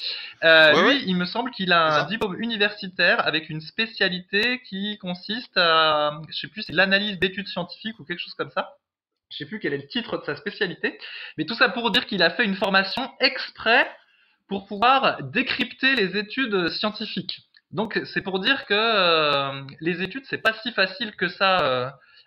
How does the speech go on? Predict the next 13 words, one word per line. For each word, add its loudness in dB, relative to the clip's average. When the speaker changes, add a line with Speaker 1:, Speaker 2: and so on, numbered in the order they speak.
Speaker 1:
à 6
lire, 0
et 0
juste -8
contenter -4
de -2
lire 0
la, 6
le -2
résumé, -4
la, 2
la 4
conclusion, -6